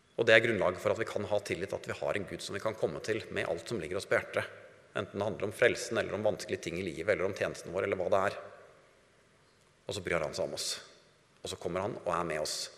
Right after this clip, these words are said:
i livet sånn som det er. Han har ikke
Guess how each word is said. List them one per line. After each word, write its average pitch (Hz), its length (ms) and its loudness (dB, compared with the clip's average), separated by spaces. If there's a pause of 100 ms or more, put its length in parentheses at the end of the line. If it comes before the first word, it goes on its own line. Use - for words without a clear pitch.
(1200)
i 92 120 0
livet 82 240 0
sånn 78 200 -6
som 87 120 -4
det 78 80 2
er. 78 180 -2 (1400)
Han 104 80 2
har 92 80 2
ikke - 100 0